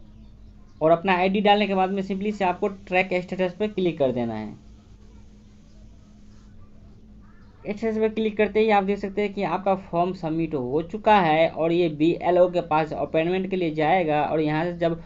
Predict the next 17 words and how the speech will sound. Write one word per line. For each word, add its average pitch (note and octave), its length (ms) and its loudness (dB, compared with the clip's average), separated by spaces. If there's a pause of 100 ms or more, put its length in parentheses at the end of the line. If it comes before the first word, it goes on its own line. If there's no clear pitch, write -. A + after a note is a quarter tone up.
(280)
ओके D#3+ 260 2
हो F#3+ 180 4
जाएगा F3 320 6
तो F3 120 -2
यहाँ D#3+ 220 -2
पे F3 100 0
आपको E3 280 0
दिखाएगा E3 380 0
कि E3 200 -4
failed F3+ 360 4
हो F3 180 4
गया E3 300 4
या E3+ 200 4
verify E3 520 2
हो F3+ 180 2
गया D#3+ 240 2
है। D3+ 220 2